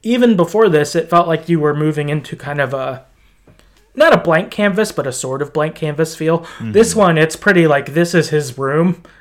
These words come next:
Speaker 1: or this is his
Speaker 2: Yeah.
Speaker 1: apartment,
Speaker 2: Mm-hmm.
Speaker 1: and now you're adding to it. And you, you do feel that at times. Like, uh, you know, you,
Speaker 2: Yeah.
Speaker 1: you, uh, you don't always feel you ha-, like you have space for things you wanna put out.
Speaker 2: Yeah, I, I think the dynamic for this one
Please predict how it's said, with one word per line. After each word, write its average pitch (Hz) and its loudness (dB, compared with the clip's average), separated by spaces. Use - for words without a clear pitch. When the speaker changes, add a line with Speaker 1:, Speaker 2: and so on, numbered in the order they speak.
Speaker 1:
or 143 0
this 156 2
is 185 0
his 170 -2
Speaker 2:
Yeah. 151 0
Speaker 1:
apartment, 180 -4
Speaker 2:
Mm-hmm. 90 -14
Speaker 1:
and 147 0
now 151 4
you're 147 -2
adding 131 -2
to 127 -6
it. - -8
And 143 -2
you, 190 -6
you 190 2
do 196 2
feel 170 2
that 123 -8
at 151 0
times. 131 -8
Like, 127 -10
uh, 147 -6
you 165 0
know, 139 -2
you, 147 0
Speaker 2:
Yeah. 170 -2
Speaker 1:
you, 143 -6
uh, 143 -4
you 156 -4
don't 175 6
always 165 4
feel 156 2
you 139 -4
ha-, 165 -4
like 147 -6
you 147 -4
have 143 -4
space 135 -8
for 139 -6
things 139 -10
you 131 -10
wanna 127 -8
put 131 -14
out. - -14
Speaker 2:
Yeah, 110 -4
I, 113 -6
I 123 -8
think 151 -6
the 147 -6
dynamic 107 -6
for 98 -12
this 92 -10
one 87 -10